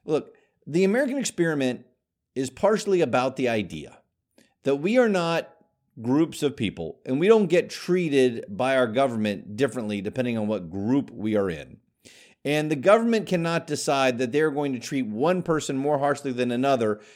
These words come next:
simply because of politics or an opinion or an agenda or an ideology. That everyone is supposed to be treated equally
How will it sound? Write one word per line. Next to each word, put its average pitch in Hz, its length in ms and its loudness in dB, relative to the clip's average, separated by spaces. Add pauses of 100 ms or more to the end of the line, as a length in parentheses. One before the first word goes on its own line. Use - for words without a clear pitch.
(120)
simply 180 400 -2
because 143 360 0
of 110 100 -4
politics 139 720 0 (300)
or 117 200 4
an 104 60 -2
opinion 135 580 -2
or 117 200 -6
an 107 80 -4
agenda 123 580 0
or 117 160 -2
an 110 80 -2
ideology. 92 680 -2 (320)
That 131 220 -2
everyone 226 420 2
is 185 100 -2
supposed 170 320 -4
to - 60 -12
be 147 80 -8
treated 139 440 -4
equally 160 560 -4